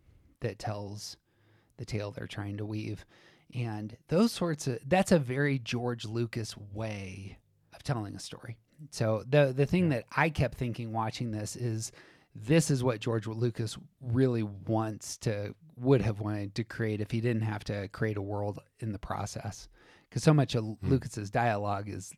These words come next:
Speaker 1: exposition. But here it's just all, "Let me make you feel a certain way."
Speaker 3: Right.
Speaker 2: Uh, all the, all six of these, right? Written by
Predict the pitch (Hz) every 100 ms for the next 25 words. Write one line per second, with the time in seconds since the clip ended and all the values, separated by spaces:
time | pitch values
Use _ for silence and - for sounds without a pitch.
0 | _ _ _ - 120 104 - 98 101 -
1 | 104 - _ _ - - - 226 92 127
2 | 101 95 - 101 - - - 120 104 95
3 | 98 - - _ 190 _ _ _ _ -
4 | 127 123 117 104 92 - 117 101 101 -
5 | - 104 101 90 73 - - - - -
6 | - 135 127 113 143 196 226 147 170 -
7 | 202 220 214 233 190 220 139 156 175 160
8 | 156 196